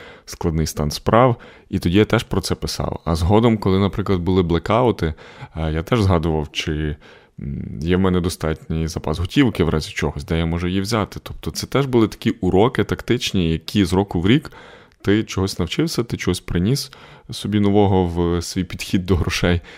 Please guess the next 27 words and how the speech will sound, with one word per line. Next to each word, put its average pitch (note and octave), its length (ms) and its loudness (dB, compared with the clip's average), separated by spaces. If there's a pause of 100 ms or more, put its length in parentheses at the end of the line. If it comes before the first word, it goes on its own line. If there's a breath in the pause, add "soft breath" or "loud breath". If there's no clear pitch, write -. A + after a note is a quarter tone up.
(180 loud breath)
і G2 160 0
можеш G2+ 400 2
на F#2+ 80 0
майбутнє F2+ 480 2
передбачати F2+ 880 0
якісь - 400 -4
нюанси, G2 440 -2
щоб D#2+ 300 -6
мати F#2 320 -2
кращий - 480 -4
запас. - 560 -8
І G2 160 0
ви A2 120 4
можете C3+ 300 0
згадати A#2+ 340 0
в - 40 -4
себе, C#3 260 0
що - 200 -2
ви D#3 100 0
робили D2+ 280 2
в - 40 -14
той - 160 -8
час, C2+ 240 -4
де F2 160 2
ви G#2 120 6
були, F#2+ 400 4 (520 soft breath)
е, C#2 300 -6